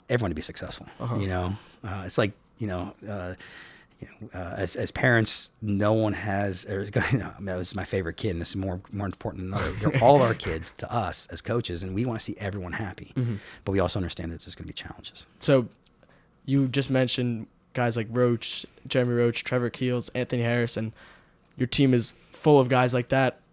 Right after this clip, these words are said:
Speaker 2: How do you, and you said it's your job, you try to keep everyone happy and make sure,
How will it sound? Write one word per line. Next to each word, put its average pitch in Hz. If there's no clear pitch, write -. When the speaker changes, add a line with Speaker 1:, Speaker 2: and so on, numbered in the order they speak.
Speaker 2:
How 147
do 175
you, 170
and 135
you 135
said 131
it's 120
your 127
job, 120
you 123
try 123
to 117
keep 123
everyone 123
happy 117
and 117
make 117
sure, 113